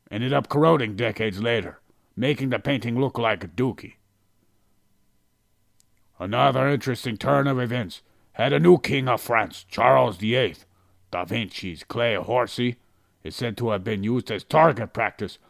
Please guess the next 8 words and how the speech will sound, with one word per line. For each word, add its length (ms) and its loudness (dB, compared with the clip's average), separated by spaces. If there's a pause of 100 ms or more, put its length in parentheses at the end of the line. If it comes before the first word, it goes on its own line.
(240)
by 180 4
the 140 0
French 460 -2 (320)
when 180 -4
they 120 -4
took 320 -2
over 420 2 (300)
Milan. 580 -2